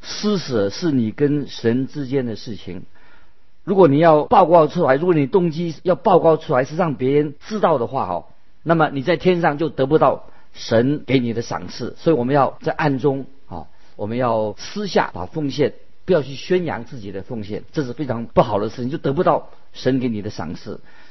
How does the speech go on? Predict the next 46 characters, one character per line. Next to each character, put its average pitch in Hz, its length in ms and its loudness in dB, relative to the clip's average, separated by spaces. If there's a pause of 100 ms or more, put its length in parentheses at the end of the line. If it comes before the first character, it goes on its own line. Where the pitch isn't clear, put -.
(120)
今 170 180 2
天 156 220 6
有 143 100 2
许 123 160 -6
多 123 300 -2
自 175 180 0
称 156 200 2
为 123 160 4
是 127 160 -6
基 151 180 -6
督 143 100 0
徒 120 160 -8
的 123 80 -2
人， 101 260 -4 (760)
他 135 120 -4
们 139 220 -4
不 - 200 -2
肯 143 200 0
奉 165 140 -4
献。 151 200 -2 (760)
在 151 140 2
我 123 160 2
毕 147 220 -6
业 156 100 6
的 123 320 0
那 131 80 -4
个 123 80 -2
神 123 220 -4
学 113 100 -6
院 123 160 -2
里 107 80 -4
面 110 240 -4
啊， 85 80 -10
有 107 160 -4
一 135 60 -2
次 127 320 -6 (560)
我 110 80 -2
就 113 120 -4
看 131 240 0
出 127 140 0
我 107 80 0
们 113 140 0
人 107 180 2
的 123 80 0
这 113 160 -2
种 101 180 0